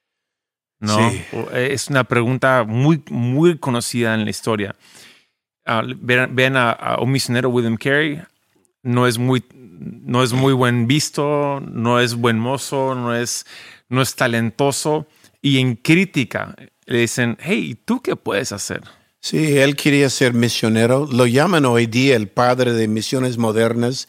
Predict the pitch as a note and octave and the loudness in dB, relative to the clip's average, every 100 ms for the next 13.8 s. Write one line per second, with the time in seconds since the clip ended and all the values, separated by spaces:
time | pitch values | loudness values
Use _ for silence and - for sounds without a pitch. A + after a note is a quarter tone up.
0 | - A2+ F#2 F#2+ _ - D#3+ E3 D#3 C3 | -12 -12 -10 -14 _ 0 2 4 0 2
1 | B2+ B2+ B2 A2+ A2+ G2+ - B2 G#2 G#2+ | 2 4 2 2 2 0 2 2 2 -2
2 | G#2+ A2+ G#2+ A2 G#2+ G2 A#2 G#2+ A2 A#2 | -2 0 2 2 2 2 0 2 2 2
3 | A#2+ G#2 A2+ G2+ G2 G#2 - - _ _ | 0 -2 0 2 0 -4 -10 -16 _ _
4 | _ _ _ _ _ _ _ - B2 A#2+ | _ _ _ _ _ _ _ -2 2 4
5 | A#2+ C3+ - C3 C3 B2+ B2+ A#2+ B2 A#2 | 4 2 0 0 4 2 2 2 4 2
6 | G#2 G2+ A2 B2 C3+ D3+ - _ _ _ | 2 2 0 0 -4 -4 -10 _ _ _
7 | _ _ _ _ - B2 A#2+ B2+ - B2 | _ _ _ _ 0 2 2 0 0 2
8 | B2+ B2+ C3+ C3+ C3 A#2 A2+ A#2 A#2 A#2 | 2 2 2 2 0 -2 0 0 2 0
9 | - A#2 A#2 B2 A#2 G2+ A2 A2+ A#2+ - | 0 -2 0 0 -2 -2 0 0 0 -4
10 | B2 - - - A2+ G#2+ B2 B2 B2+ C#3+ | -4 -6 -12 -12 -12 -6 0 0 0 -4
11 | - - _ _ _ _ _ _ _ _ | -10 -16 _ _ _ _ _ _ _ _
12 | _ - D3 C3+ E3+ G#3+ D#3+ - D3 F3+ | _ 0 2 4 2 2 0 2 2 4
13 | D3+ B2+ C3 B2+ B2 C#3 C#3+ D#3 | 0 2 2 2 2 2 2 0